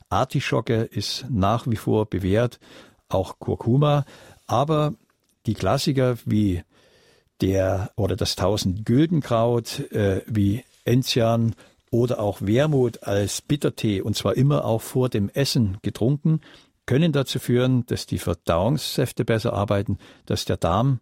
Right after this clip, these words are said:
besser sich bewegt und damit diese Verstopfung nicht so hartnäckig ist.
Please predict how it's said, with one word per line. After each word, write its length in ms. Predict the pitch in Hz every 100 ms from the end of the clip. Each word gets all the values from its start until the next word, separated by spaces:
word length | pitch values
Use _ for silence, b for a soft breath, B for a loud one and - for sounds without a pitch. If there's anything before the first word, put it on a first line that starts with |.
| _ -
besser 500 | 110 - 113 107 -
sich 300 | - 107 -
bewegt 400 | 87 95 127 -
und 200 | 101 92
damit 320 | 90 120 117
diese 200 | 127 110
Verstopfung 640 | 107 110 - 117 - 95 92 b b -
nicht 280 | 101 107 -
so 140 | 98
hartnäckig 440 | 104 - 80 78 -
ist. 320 | 95 -